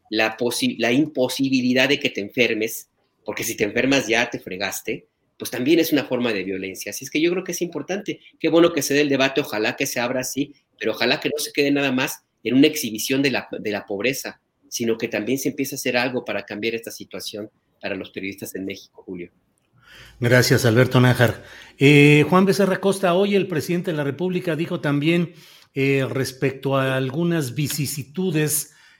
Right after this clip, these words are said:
Speaker 2: eh, de su campaña electoral de dos mil seis, eh, dijo que le habían dicho que tenía que pagar por adelantado una publicidad que quería insertar,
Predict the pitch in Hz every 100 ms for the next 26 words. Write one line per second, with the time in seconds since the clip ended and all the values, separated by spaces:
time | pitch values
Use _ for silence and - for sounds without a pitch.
0 | _ 131 127 127 131 123 131 123 120 120
1 | 117 113 113 110 101 - 120 98 98 143
2 | 143 139 127 127 _ _ 127 120 120 127
3 | 127 135 131 123 117 139 123 151 139 143
4 | - _ _ _ _ 131 131 131 127 127
5 | 123 123 127 147 156 147 - - 127 120
6 | 139 139 143 147 - 131 117 131 147 139
7 | 127 139 156 143 143 143 123 151 139 175
8 | - _ _ 117 123 123 127 117 110 110
9 | - 117 120 123 - 110 107 110 117 113
10 | - 107 - 117 120